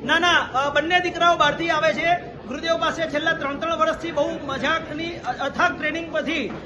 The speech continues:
અ, એક દીકરો કર્ણાટક હોસ્પેટનગરનો છે, એક દીકરો અમદાવાદ રાજનગરનો છે.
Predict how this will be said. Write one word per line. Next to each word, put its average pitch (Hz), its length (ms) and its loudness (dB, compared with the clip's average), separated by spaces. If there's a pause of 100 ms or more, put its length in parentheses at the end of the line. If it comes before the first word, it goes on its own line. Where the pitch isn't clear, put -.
(140)
અ, 277 240 2
એક 320 160 0
દીકરો 330 280 2
કર્ણાટક 320 560 2
હોસ્પેટનગરનો 330 720 0
છે, 339 160 0 (340)
એક 311 180 2
દીકરો 320 220 -4
અમદાવાદ 320 500 2
રાજનગરનો 277 540 0
છે. 139 440 -4